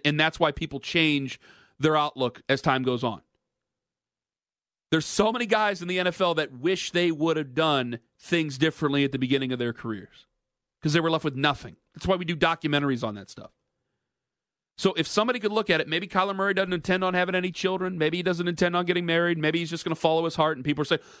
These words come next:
"Well, that's fine. He followed his heart and all that stuff." That's garbage. We live in the real world.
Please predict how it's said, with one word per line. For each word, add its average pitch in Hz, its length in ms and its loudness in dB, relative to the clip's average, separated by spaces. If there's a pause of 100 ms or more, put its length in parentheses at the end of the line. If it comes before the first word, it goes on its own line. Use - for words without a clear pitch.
"Well, 370 120 -6
that's - 100 -10
fine. 285 300 -4
He 247 60 -4
followed 240 260 -2
his 208 120 -4
heart 190 180 -2
and 190 100 -6
all 170 100 -2
that 156 140 -4
stuff." 135 140 0
That's 170 180 -4
garbage. 98 460 -12 (720)
We 190 80 0
live 202 160 2
in 196 80 -4
the 180 80 0
real 143 220 2
world. 110 280 -10